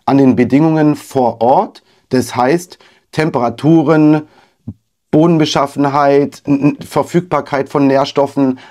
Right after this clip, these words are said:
Auch hier wieder so viele Faktoren, die auf diese Forsythie sozusagen einwirken. Kann die Forsythie jetzt uns den perfekten Startpunkt anzeigen?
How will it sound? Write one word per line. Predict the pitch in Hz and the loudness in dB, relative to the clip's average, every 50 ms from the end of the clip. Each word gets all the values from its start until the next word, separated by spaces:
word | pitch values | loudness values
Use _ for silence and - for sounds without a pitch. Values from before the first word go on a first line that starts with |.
| _ - | _ -2
Auch | 165 180 180 - | 0 0 0 0
hier | - 175 165 139 | 0 0 0 2
wieder | 131 127 120 | 2 0 2
so | 113 175 185 | 2 0 0
viele | 180 196 185 170 151 | 2 0 0 0 0
Faktoren, | - - 143 - - - 143 147 156 147 135 117 107 | -2 -4 -6 -6 -4 0 2 2 2 2 0 0 0
die | 143 180 180 - | 2 2 2 2
auf | 131 131 123 - | 0 -4 -4 -4
diese | - 131 131 120 127 127 120 113 | -2 0 0 2 2 2 0 -2
Forsythie | 113 - - 117 117 104 107 147 202 196 - - - 147 147 151 147 - - - _ _ | -4 -4 -4 -2 -2 -2 -2 -2 -2 -4 -4 -4 0 2 2 2 0 -2 -10 -20 _ _
sozusagen | - 143 139 131 - 117 123 123 123 123 123 - - | -2 -2 -2 -2 0 -2 -2 -2 -2 -2 -4 -6 -4
einwirken. | - 127 160 180 156 123 123 117 113 113 113 104 95 - - - - - _ _ _ _ _ _ _ | -2 0 2 2 4 2 2 0 -2 -4 -6 -8 -8 -8 -14 -20 -20 -20 _ _ _ _ _ _ _
Kann | - - 143 196 220 | -6 -2 0 2 2
die | 226 220 | 2 0
Forsythie | - - 147 117 143 196 190 - 156 143 | 0 0 -2 0 0 -2 -2 0 0 2
jetzt | 143 151 147 - - | 2 2 0 -2 -2
uns | 143 151 151 | -2 0 0
den | 135 139 131 | 2 0 0
perfekten | 127 131 120 120 - 170 175 - 165 - | 0 -2 -4 -4 -2 -4 -6 -4 -4 -6
Startpunkt | - - - 127 147 175 - - 147 135 127 - | -4 -4 -4 -4 -4 -4 -4 -4 -4 -4 -2 -2
anzeigen? | 110 135 151 151 151 - 135 117 113 110 107 104 90 | -2 -2 -2 -4 -4 -4 -4 -4 -2 -4 -4 -6 -8